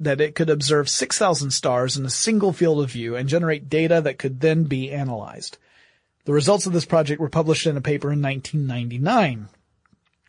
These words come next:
So, nineteen ninety-nine, seven years after the initial proposal, it's proposed yet again. And it got rejected yet again.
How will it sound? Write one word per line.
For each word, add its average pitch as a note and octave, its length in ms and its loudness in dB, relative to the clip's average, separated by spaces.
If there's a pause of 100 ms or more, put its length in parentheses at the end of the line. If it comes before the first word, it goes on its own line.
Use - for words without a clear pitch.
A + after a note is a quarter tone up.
(140)
So, F#3 480 2 (960)
nineteen A3+ 400 0
ninety-nine, E3+ 560 2
seven A#3+ 400 2
years F#3+ 340 4
after E3 280 4
the D3+ 100 2
initial D3 920 2 (640)
proposal, C#3 720 2 (800)
it's D3+ 200 -4
proposed D3+ 560 0
yet D3+ 320 2
again. B2+ 440 -4 (1040)
And E3+ 200 4
it D#3+ 60 4
got D#3 220 2
rejected C3 640 0 (300)
yet C3 420 0
again. A#2 540 -10